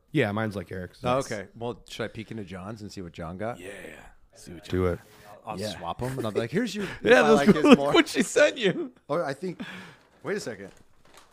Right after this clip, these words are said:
Speaker 3: John's is
Speaker 2: Oh,
Speaker 3: different, too.
Speaker 2: John's is different. John's is red.
Speaker 3: John's is the red.
Speaker 2: Okay. So I guess I got a special one.
Speaker 3: All right.
Speaker 2: All
Speaker 3: I
Speaker 2: right.
Speaker 3: like it.
Speaker 2: That's awesome. This was so kind. Thank you, Jennifer.
Speaker 3: Thank you, Jennifer. Oh, my gosh.
Speaker 2: Oh, my gosh. We'll give John
Speaker 3: We're
Speaker 2: his beanie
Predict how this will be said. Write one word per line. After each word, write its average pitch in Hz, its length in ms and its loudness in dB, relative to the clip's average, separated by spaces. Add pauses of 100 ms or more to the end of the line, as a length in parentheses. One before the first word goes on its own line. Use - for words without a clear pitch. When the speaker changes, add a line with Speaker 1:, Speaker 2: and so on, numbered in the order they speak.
(540)
Speaker 3:
John's 110 300 -4
is 117 100 -8
Speaker 2:
Oh, - 20 -18
Speaker 3:
different, 127 300 0
too. 170 120 4
Speaker 2:
John's 160 280 2
is 123 80 -14
different. 135 360 -10 (140)
John's 127 320 -8
is 110 120 -16
red. 98 60 -20
Speaker 3:
John's 117 260 0
is 110 100 -4
the 113 100 2
red. 139 400 4
Speaker 2:
Okay. 110 480 -8 (420)
So - 140 -10
I - 20 -12
guess 135 200 -14
I 131 80 -12
got 120 160 -12
a 113 40 -12
special 180 380 -16
one. 104 140 -12
Speaker 3:
All 85 120 -8
right. 139 280 -2
Speaker 2:
All 98 80 -14
Speaker 3:
I - 20 -10
Speaker 2:
right. 98 220 -6
Speaker 3:
like 156 180 -2
it. 139 180 -6
Speaker 2:
That's 147 280 -18
awesome. 180 340 -8
This 196 160 -12
was 208 80 -12
so 226 140 -4
kind. 233 360 -6
Thank 202 200 -6
you, 180 80 -6
Jennifer. 139 340 -8
Speaker 3:
Thank 220 300 8
you, 156 80 2
Jennifer. 117 500 0
Oh, 143 140 4
my 165 120 4
gosh. 131 640 2
Speaker 2:
Oh, 127 40 -12
my 127 100 -12
gosh. 113 160 -14
We'll 113 100 -18
give 98 160 -16
John 117 240 -10
Speaker 3:
We're 110 60 -2
Speaker 2:
his 113 40 -8
beanie 117 40 -14